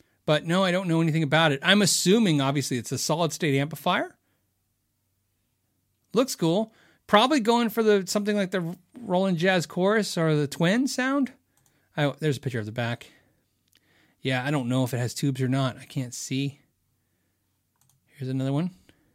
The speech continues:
I'm gonna say no. I don't see any glass hanging down from the bottom. That's a lot of output jacks. <laughs> So, very cool. I, you know what it is? Stuff like this, like you said, become hidden gems, um,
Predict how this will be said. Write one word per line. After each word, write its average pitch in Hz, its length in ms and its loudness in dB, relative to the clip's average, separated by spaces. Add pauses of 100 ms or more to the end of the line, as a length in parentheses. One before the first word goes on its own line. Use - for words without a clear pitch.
(920)
I'm 196 80 2
gonna 196 100 2
say 151 200 2
no. 127 360 2 (680)
I 151 40 -6
don't 139 100 -6
see 143 240 -2
any 135 160 0
glass 123 380 -4
hanging 123 220 -2
down 123 200 -4
from 120 100 -6
the 120 60 -4
bottom. 127 360 -2 (1160)
That's - 160 -4
a 131 60 -2
lot 135 180 0
of 156 60 0
output 147 280 -4
jacks. - 480 -6
<laughs> - 40 -20 (500)
So, 180 280 -4 (300)
very 349 200 8
cool. 262 360 2
I, 233 260 -2 (260)
you 254 80 2
know 349 100 4
what 302 100 2
it 277 60 2
is? 285 200 2
Stuff 269 180 -2
like 302 140 2
this, 233 180 -2
like 214 140 0
you 180 80 -2
said, 120 380 2
become 139 260 -2
hidden 151 260 -2
gems, 139 540 0 (380)
um, 135 380 0